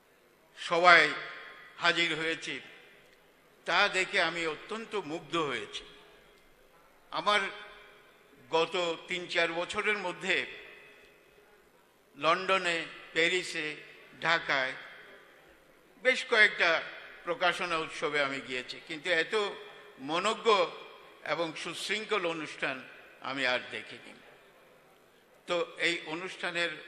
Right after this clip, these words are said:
অন্যতম কারণ হচ্ছে, আপনারা এইখানে যারা উপস্থিত আছেন, আমরা যারা এসেছি, তারা হচ্ছে এই গ্রন্থের অনুবাদক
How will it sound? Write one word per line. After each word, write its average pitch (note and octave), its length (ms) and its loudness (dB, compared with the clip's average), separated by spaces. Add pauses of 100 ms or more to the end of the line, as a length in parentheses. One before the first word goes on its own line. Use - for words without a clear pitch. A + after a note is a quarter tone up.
(180)
অন্যতম F#3+ 460 -8
কারণ D3 420 -2
হচ্ছে, D#3 500 -10 (760)
আপনারা D#3 600 2 (440)
এইখানে D#3+ 480 2
যারা C#3+ 360 2
উপস্থিত D3 560 -6
আছেন, C#3 340 -4 (340)
আমরা D3 280 -2
যারা C#3 320 4
এসেছি, C3+ 540 -4 (440)
তারা D3 300 2
হচ্ছে D3 440 -6 (420)
এই C#3 300 -2 (540)
গ্রন্থের E3+ 500 -2
অনুবাদক E3 600 4